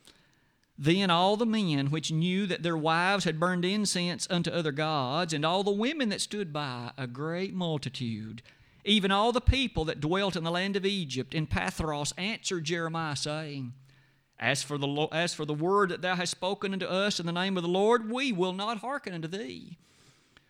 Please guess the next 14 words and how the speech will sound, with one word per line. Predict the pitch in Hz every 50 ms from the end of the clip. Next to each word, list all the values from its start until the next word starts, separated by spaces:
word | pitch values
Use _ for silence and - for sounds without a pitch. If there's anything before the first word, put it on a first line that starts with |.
| _ -
But | 143 175 -
we | 170 196 226
will | 220 185 165
certainly | - - - 196 220 220 156 214 233 247 254
do | 208 196 202 190 165 156 147
whatsoever | 135 170 - - - - 160 160 175 185 180 196
thing | 190 - 202 202 214 208 208 190
goeth | 185 190 185 165 131 117 120 131 - - - - - _ _ _ _ _
forth | - - 170 170 160 139 147
out | 147 151 151
of | 143 135
our | 139 143
own | 143 147 156 165
mouth, | 170 180 185 180 175 - - - - - - -